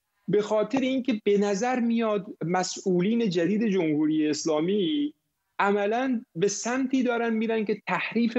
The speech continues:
واقعیت‌های عینی که در روی، اه، زمین هستش، اون چه که در، اه، کمتر از یک سال گذشته اتفاق افتاده، آقای خامنه‌ای دستور داده و، و، و ممنوعیت در ایجاد، اه، در واقع، اه، واردا-، در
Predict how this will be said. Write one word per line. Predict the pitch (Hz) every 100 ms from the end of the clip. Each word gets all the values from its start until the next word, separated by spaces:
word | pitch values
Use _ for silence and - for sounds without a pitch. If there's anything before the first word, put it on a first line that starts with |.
| 202
واقعیت‌های | 170 180 165 190 185 180 180 - 175 214 226 - -
عینی | 202 196 185 214 233
که | 226
در | 185 180
روی، | 165 196 202 202 202 - _ _
اه، | - -
زمین | 143 160 175 202
هستش، | 170 151 131 139 117 -
اون | 190 220
چه | 208 226
که | 220
در، | 190 180 151 -
اه، | 165 127 147 - _ -
کمتر | 180 175 208
از | 208
یک | 180 180
سال | - 196 226
گذشته | 190 175 165 -
اتفاق | 208 196 165 202 185
افتاده، | - 185 190
آقای | 180 196
خامنه‌ای | 202 180 170 170 180 196
دستور | 175 156 - 214 220
داده | 208 190 190 185 180 _ _ _ -
و، |
و، | 165 170 160 156
و | 156 165 139
ممنوعیت | 156 165 170 180 185 185 170 170 220 233
در | 196 196
ایجاد، | - 170 151 180 185
اه، | 202 196 190 - 160 147
در | 156 151
واقع، | 151 147 175 180
اه، | 165 147 143
واردا-، | 143 156 156 156 170 190 160
در | 160 156